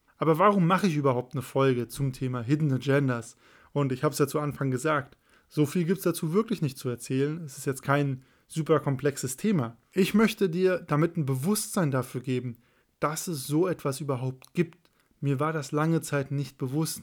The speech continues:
Und die Tatsache, dass es dafür überhaupt ein Wording gibt, spricht ja eigentlich schon Bände. Und du solltest dir einfach bewusst sein, dass du teilweise nur eine Schachfigur auf dem Schachbrett einer anderen Person bist.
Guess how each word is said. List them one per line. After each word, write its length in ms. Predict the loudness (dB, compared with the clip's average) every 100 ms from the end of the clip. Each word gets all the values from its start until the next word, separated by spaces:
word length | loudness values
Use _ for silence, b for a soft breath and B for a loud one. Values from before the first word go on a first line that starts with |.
| -10
Und 140 | -8
die 80 | -6
Tatsache, 560 | -2 -2 0 0 0
dass 180 | -2 -4
es 60 | -4
dafür 280 | -6 -6 -6
überhaupt 520 | -6 -6 -6 -6 -4
ein 240 | -4 0
Wording 400 | 4 4 6 4
gibt, 360 | 0 -6 _ _ b b b b b b
spricht 440 | -20 -6 -4 -2 -2
ja 80 |
eigentlich 340 | 2 4 4 0
schon 220 | -2 0
Bände. 340 | 2 2 -2 b b b b b b b 0
Und 340 | 4 4 0
du 60 | -6
solltest 460 | 0 0 0 -4
dir 80 | -6
einfach 200 | -6 -6
bewusst 420 | -6 -6 -8 -8
sein, 320 | -6 -4 -4 -6 _ _
dass 220 | -4 -4
du 100 | -6
teilweise 760 | -10 -6 -2 0 0 -2 -2 -2
nur 400 | 0 2 2 0
eine 220 | -2 0
Schachfigur 800 | -2 -4 -4 -6 -6 -6 -6 -6
auf 140 | -6 -6
dem 160 | -6
Schachbrett 580 | -8 -8 -10 -10 -8 -8
einer 280 | -4 -6 -6
anderen 380 | -4 -4 -4 -4
Person 400 | -4 0 2 2
bist. 400 | 0 -6 -18